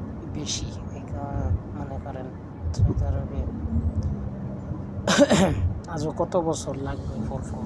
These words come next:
হতে জানি না। তারপরেও দেখেন, আপনারা ভিডিওটা নিয়ে আসছে আপনাদের মাঝে। অবশ্যই ভালোবাসা দিয়ে সবাই ইনশাআল্লাহ সাথে থাকবেন, সেই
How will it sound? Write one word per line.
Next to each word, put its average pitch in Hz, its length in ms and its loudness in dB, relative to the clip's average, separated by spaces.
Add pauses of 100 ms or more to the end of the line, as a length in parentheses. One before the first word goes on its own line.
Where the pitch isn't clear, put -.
হতে 113 260 -4 (100)
জানি 113 260 0
না। - 60 2 (840)
তারপরেও - 440 -6 (460)
দেখেন, - 360 -8
আপনারা 127 300 -4 (100)
ভিডিওটা 127 340 -6 (100)
নিয়ে 127 220 -6
আসছে - 300 -10
আপনাদের 123 420 -6
মাঝে। 123 240 4 (840)
অবশ্যই - 540 -8 (260)
ভালোবাসা 508 600 -2
দিয়ে - 140 0 (100)
সবাই 117 260 -4 (680)
ইনশাআল্লাহ 117 560 -6
সাথে 127 200 -6 (100)
থাকবেন, 98 340 2 (720)
সেই 127 220 -8